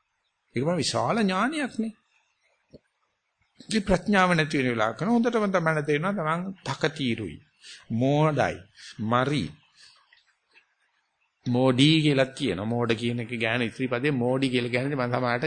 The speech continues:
මට කියවෙනවා මෝඩි කියලා. එතකොට මං කියනවා තරහ වෙන්න එපා. ඉන්දියාවේ අගමැතිත් මෝඩි මේ දවස්වල. ඒ නිසා තරහට කිව්ව නෙවෙයි කියලා කියනවා. කෙසේ නමුත් මේ මෝඩකම මෝඩකම වශයෙන් දන්න එක තමයි පඬිතුකම කියන්නේ.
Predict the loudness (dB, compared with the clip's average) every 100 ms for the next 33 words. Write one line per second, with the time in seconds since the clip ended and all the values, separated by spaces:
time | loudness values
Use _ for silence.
0 | -4 -4 -4 -4 -8 -10 -4 -2 0 0
1 | 0 2 4 2 0 -6 -10 _ _ -20
2 | -20 -4 0 2 2 0 -2 0 0 0
3 | 2 2 2 0 0 -2 -2 0 0 -2
4 | -2 0 0 0 -2 -2 -4 -4 0 4
5 | 6 4 2 -2 -4 -8 -10 -10 -14 -20
6 | _ _ _ _ _ -18 -8 -4 -4 -4
7 | -4 -4 -4 -2 0 2 0 0 0 2
8 | 2 2 2 0 -2 -4 -8 -14 -18 -18
9 | -14 -2 0 0 0 0 0 0 0 0
10 | 0 2 4 4 2 0 0 0 0 2
11 | 2 2 0 0 0 2 0 0 -2 0
12 | -2 -2 -4 -2 -2 -4 -4 -4 -4 -10
13 | -14